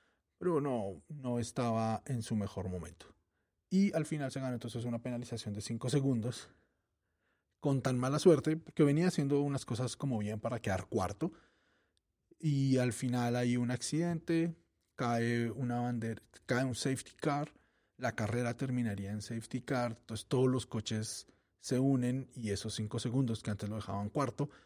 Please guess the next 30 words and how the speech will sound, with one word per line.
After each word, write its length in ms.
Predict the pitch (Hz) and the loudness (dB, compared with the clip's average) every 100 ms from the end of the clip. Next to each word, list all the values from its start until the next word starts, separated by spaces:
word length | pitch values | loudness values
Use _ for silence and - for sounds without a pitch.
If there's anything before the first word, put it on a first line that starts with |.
| _ _ | _ _
ahora 220 | 117 107 | -4 0
lo 120 | 113 | -2
podrían 320 | - 113 101 | -2 -2 -2
dejar 240 | 104 107 101 | -4 -4 -4
incluso 380 | 104 110 104 113 | -4 -6 -4 -2
fuera 260 | 120 101 | 0 0
de 80 | 107 | 0
los 200 | 104 - | -2 -6
tiempos. 340 | 98 - - | -8 -8 -10
Lo 80 | 120 | -6
que 100 | 113 | -2
se 140 | 139 147 | 2 2
vio 220 | 165 165 | 4 2
fue 180 | - 151 | 4 2
entonces 580 | 147 151 135 135 - - _ _ _ _ | 2 0 0 -4 -6 -16 _ _ _ _
un 160 | 160 147 | -10 4
Sebastián 400 | 165 160 123 131 | 4 6 2 2
Montoya 420 | 135 147 135 135 | 2 4 2 2
que 360 | - 143 123 - _ _ _ | 0 0 0 -6 _ _ _
al 180 | 123 117 | -2 0
momento 440 | 117 127 123 143 | 2 4 2 2
de 60 | 143 | 2
empezar 300 | 143 127 120 | 0 -2 -4
a 80 | |
pasar 240 | - 123 110 | -2 -2 0
la 120 | 113 | 0
meta 240 | 113 123 | 0 -2
soltó, 580 | 120 117 98 98 101 113 - _ _ _ | -2 0 -2 -2 -2 -2 -8 _ _ _
soltó 340 | - 104 107 120 | -6 -6 0 2
mucho 440 | 139 127 139 165 | 4 2 0 -4